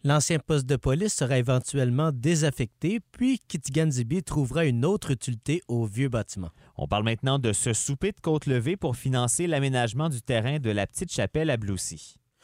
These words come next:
Speaker 1: Le neuf décembre, la municipalité de Bloussy organise, organise un souper côte levée dans le but d'amasser les fonds nécessaires à l'amélioration du gazebo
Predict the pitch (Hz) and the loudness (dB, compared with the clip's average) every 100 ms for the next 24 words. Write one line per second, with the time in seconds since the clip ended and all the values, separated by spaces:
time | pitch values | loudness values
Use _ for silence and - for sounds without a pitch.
0 | - - - 131 135 156 127 135 113 151 | -20 -16 -2 2 4 2 2 0 2 0
1 | 208 165 131 120 123 135 - 139 117 160 | 0 0 2 2 2 0 0 -2 -2 -2
2 | 131 120 190 165 131 - 170 156 104 107 | 0 0 0 2 0 0 -2 -2 -2 0
3 | 135 156 - - 120 123 135 170 160 117 | 0 -2 -6 -2 -2 2 2 2 0 0
4 | 107 170 - 202 - 208 233 151 110 131 | 0 -4 -6 -8 -4 -4 -2 -2 0 0
5 | 208 - - 127 170 165 117 143 147 139 | -2 -10 -14 -2 0 2 0 -2 0 2
6 | 147 123 - 170 135 104 139 127 143 143 | 2 2 0 0 -2 -2 0 2 2 0
7 | 120 - 135 123 107 113 139 131 123 110 | 0 0 0 0 0 2 2 2 2 2
8 | 104 92 127 143 139 110 104 143 151 127 | 0 -2 -2 0 -2 -4 -2 0 2 2
9 | 110 175 | 2 -2